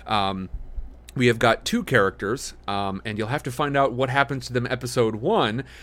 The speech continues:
Um, but, uh, yeah, you can dive in there. And if you wanna know where this sort of season is going to end up overall, uh, I would like you to imagine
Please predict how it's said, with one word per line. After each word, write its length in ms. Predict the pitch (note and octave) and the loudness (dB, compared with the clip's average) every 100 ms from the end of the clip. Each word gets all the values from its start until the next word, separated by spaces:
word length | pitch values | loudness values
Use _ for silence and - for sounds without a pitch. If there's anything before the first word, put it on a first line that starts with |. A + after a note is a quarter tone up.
| - - - | -20 -10 0
Um, 520 | G#2 G2+ G2 G2 F#2+ - - - - - | 2 2 0 -2 -8 -12 -20 -20 -18 -4
but, 340 | - B2+ B2 C3 | 0 0 0 2
uh, 520 | A2+ A2 G#2+ G#2+ G#2+ | 4 4 4 4 2
yeah, 160 | A2+ F#3+ | 2 0
you 100 | B2+ | -2
can 220 | C#3 C3 | -2 2
dive 240 | C3+ C#3 | 4 4
in 140 | C3+ C#3 | 4 0
there. 120 | D#3 | 0
And 140 | D#3+ | 0
if 80 | C#3 | -2
you 80 | C#3 | -2
wanna 160 | F#3 A#3 | -2 0
know 100 | G3+ | 0
where 220 | E3 F3 | 2 2
this 180 | E3+ C3 | 0 -2
sort 320 | - D3+ C3+ | -2 0 0
of 100 | A#2+ | -2
season 400 | - C#3 C#3 B2+ | -2 -2 -2 -2
is 80 | A#2 | -2
going 220 | B2 A2+ | -2 -4
to 140 | A#2+ | -2
end 160 | A2+ A#2+ | -2 2
up 140 | A2+ - | 0 0
overall, 560 | G2+ G#2+ B2 C3+ C#3 - - - - | -4 2 4 4 2 -4 -20 -10 -4
uh, 280 | F2+ F2 - | -2 -2 -2
I 80 | |
would 140 | A2+ A2+ | -2 0
like 160 | A#2 | 0
you 80 | A#2+ | -2
to 120 | A#2+ | -4
imagine 560 | A#2+ A#2+ C#3 C3+ C#3 C3+ | -2 0 0 0 -2 -4